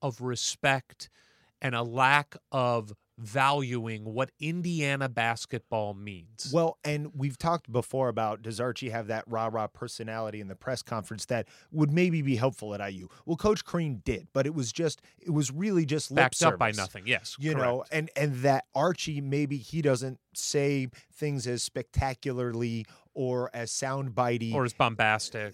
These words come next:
Speaker 1: yeah.
Speaker 2: Yeah, but he's doing the work on the ground and apparently has been from day one. You know, here's another example of that and the ripple effect and the foundation that that's building throughout the state,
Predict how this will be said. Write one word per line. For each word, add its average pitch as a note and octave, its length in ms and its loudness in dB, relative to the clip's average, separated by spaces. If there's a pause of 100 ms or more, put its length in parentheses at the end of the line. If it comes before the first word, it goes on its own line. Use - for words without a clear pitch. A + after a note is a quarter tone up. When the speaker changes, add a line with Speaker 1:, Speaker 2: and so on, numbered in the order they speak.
(120)
Speaker 1:
yeah. B2+ 160 2
Speaker 2:
Yeah, D3 220 6 (200)
but C#3+ 220 2
he's D3+ 240 -2
doing F3 340 2
the C#3+ 60 0
work C#3 280 2
on C3 140 -2
the A#2+ 80 -4
ground D3 320 -4
and C3+ 100 -4
apparently D#3+ 460 -2
has A2+ 240 0
been A2+ 240 -4 (180)
from C3 460 -2
day B2 240 -2
one. G2+ 500 -4 (240)
You B2+ 80 -6
know, A#2+ 120 -2
here's C#3+ 320 -4
another B2+ 360 0
example A#2+ 560 -2
of G2 120 -2
that G#2+ 240 -4 (240)
and B2+ 120 -8
the A#2+ 60 -6
ripple D3+ 420 -4
effect C3 480 -2
and A#2+ 140 -8
the A2+ 60 -6
foundation B2+ 840 -2
that A2 160 -4
that's B2 220 0
building A#2 400 -6
throughout A#2+ 600 -4
the A2+ 120 -8
state, - 500 -10